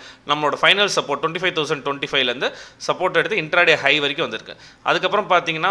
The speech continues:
ஒன் தேர்ட்டி டூ ஓ கிளாக் அப்போ திரும்பியும் கண்டினியூஸாக ஃபாலோ ஆயிடுச்சு. நம்மளோட லெவல்ஸ் வந்து நம்ம Telegram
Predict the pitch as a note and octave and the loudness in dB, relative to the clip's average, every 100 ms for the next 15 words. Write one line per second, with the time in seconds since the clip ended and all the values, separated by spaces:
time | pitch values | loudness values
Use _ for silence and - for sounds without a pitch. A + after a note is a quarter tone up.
0 | F#3 D#3+ F3 E3 E3+ E3 D#3+ D#3+ D3+ C#3 | 0 -2 -2 -4 -2 -4 0 0 0 -2
1 | G#3+ E3+ D#3+ F3+ D#3 C#3+ D3 C#3 F3 E3+ | -4 -4 -6 -2 -2 -2 -4 -2 -4 0
2 | B2+ A#2+ G#2+ - C#4+ - - - - E3+ | 2 2 0 -4 -10 -10 -20 -10 -4 2
3 | E3+ D3+ D#3+ A3 G3 F3+ F#3+ D3 D3+ F3 | 4 6 4 2 0 -2 -2 0 2 2